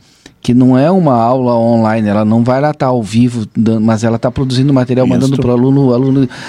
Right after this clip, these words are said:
Speaker 1: é, faz o material, manda pra professora, a professora corrige. Trabalha vinte e quatro horas nisso,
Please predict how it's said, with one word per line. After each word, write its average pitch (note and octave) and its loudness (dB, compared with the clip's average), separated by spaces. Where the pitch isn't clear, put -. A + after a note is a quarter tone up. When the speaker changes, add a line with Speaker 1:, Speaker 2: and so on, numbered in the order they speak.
Speaker 1:
é, A#2+ 0
faz B2+ -4
o B2 0
material, B2+ 0
manda B2+ 2
pra B2 -2
professora, B2 -2
a - -4
professora B2+ 0
corrige. C3 -2
Trabalha C#3 -2
vinte F#3 0
e - -10
quatro F3 -2
horas D#3+ -2
nisso, D#3 -4